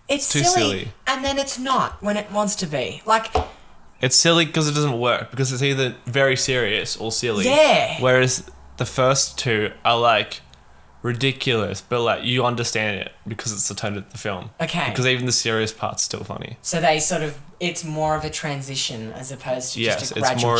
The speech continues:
Speaker 1: change.
Speaker 2: it's more of a difference, yeah.
Speaker 1: Yeah, 'cause that's, like, one of the main things I had problems with. It was just like, all right, so I'm gonna just come out and say this here. Conrad dies, and I was
Speaker 2: That,
Speaker 1: like,
Speaker 2: that
Speaker 1: "Oh
Speaker 2: was
Speaker 1: my
Speaker 2: the part where I was
Speaker 1: gosh."
Speaker 2: like, "Okay."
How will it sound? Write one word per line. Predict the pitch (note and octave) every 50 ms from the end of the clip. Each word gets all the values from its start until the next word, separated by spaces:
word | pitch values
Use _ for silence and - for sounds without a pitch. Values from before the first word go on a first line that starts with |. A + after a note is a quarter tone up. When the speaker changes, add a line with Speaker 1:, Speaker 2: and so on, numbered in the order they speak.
| A2+ A2+
Speaker 1:
change. | - A2 A2
Speaker 2:
it's | G#2+ F#2+ G2
more | A#2 A2+ A2 A2 A2
of | G#2+ G#2+
a |
difference, | G2 G2+ G2 G2+ - - - -
yeah. | - G2+ - - - - - - - - - - -
Speaker 1:
Yeah, | B3 D4 D#4
'cause | D4+ D4+ D4+ -
that's, | F4+ F#4 F#4 - -
like, | C5+ C5+ C5+ -
one | F4+ E4
of | D4 C4
the | A#3 G#3
main | F#3 E3+ E3+ F3+
things | F#3 F#3 F3 F3 F#3
I | E3
had | D3+ D#3 D#3 C#3+
problems | - - D#3 C#3+ - F3+ F#3 G3+ G3+ G3
with. | - F3+ D3 F3+
It | F3
was | F#3 A#3 A3
just | - - C#4 - -
like, | - B3+ A#3+ A#3 A#3+ - - - - - - - - -
all | A3+ A3+ G#3+
right, | F3 D3+ C#3+ D3 C#3+ C#3 - - - - -
so | - - - G#3 F3+ F3 E3+ E3 E3 E3+ D#3+ - - - - - - - - - - - -
I'm | - F3 G3+
gonna | G#3 F#3+ F3 D#3+ C#3+ C#3 C3+
just | D3+ D#3 D3 - - - F3 -
come | - F3 D#3 D#3
out | D3+ D3 D3 -
and | B2+ D3
say | - - D#3 D3
this | D3 D3+ C#3+ - -
here. | - D#3 C#3+ C#3 C#3+ - - - - -
Conrad | - - C#4+ C#4+ C#4 B3 G#3+ F#3+ F3 D#3+ D3+
dies, | - D3+ C#3 C#3 C#3+ C3+ C#3 C3+ C#3 C#3+ D3 - - - - - - - - - - - - -
and | D3+ D#3
I | D#3
was | D#3 C#3+
Speaker 2:
That, | C#3 C#3+ D3+ -
Speaker 1:
like, | - -
Speaker 2:
that | D3+ D#3+ D#3+
Speaker 1:
"Oh | F3
Speaker 2:
was | F#3 G3 D3+
Speaker 1:
my | -
Speaker 2:
the | D#3+
part | D3+ D#3+ D#3 D#3
where | D#3 D3+
I | D3+
was | D3 C#3+
Speaker 1:
gosh." | D3 C#3+
Speaker 2:
like, | A#2 C3 C3
"Okay." | - C3 A2+ G#2 G2